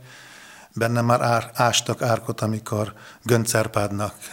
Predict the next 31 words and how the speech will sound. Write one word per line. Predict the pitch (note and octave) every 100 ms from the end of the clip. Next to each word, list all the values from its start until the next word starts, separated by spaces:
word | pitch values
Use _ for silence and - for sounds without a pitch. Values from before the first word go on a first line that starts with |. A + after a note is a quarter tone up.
| D3+
Göncz | A#2+ A#2 -
Árpádról | A2 - G#2 G#2 G2
teret | - A#2 -
neveztek | A#2 A#2 - B2+ -
el, | B2+ C3 B2 - - - -
úgyhogy | A#2+ - A#2 A2+ - -
nem | B2 A2+
mi | G#2+ G2+
kezdtük | A#2 - - A2+
az | A2 B2
árokásást, | A2 A2+ - A#2 A2 B2 A#2 A#2
azt | A#2 -
hiszem, | B2+ C#3 C#3 C#3+ - - - -
de | - C#3+ C#3+ D3+ D#3+ - D3
ne, | D#3
ne | B2+ A#2 B2+ B2+
vegyük | A2+ G#2+ A2
ezt | B2+ G#2 -
feltétlenül, | B2+ A2+ A#2+ - A#2 A#2 A#2 A#2 B2 B2+ C3
ne | B2+
értékeljük | A#2 A#2+ A#2+ A2 A#2 A2 G#2+
ezt | -
árokásásnak. | A#2+ A#2+ A#2 C3 B2 C3 B2 D3 C#3+ - - - -
Ez | D#3+
egy | F3 E3+
olyan, | D#3+ C#3 C#3+ C#3+
olyan | D3+ C#3 B2+
szomorú | B2 C#3 B2+ B2
esemény, | B2+ B2+ B2+ B2+ B2+
ami | B2 A#2+
Magyarországon | A#2+ A#2 A2+ A#2 - A#2 A2 A2+ A2+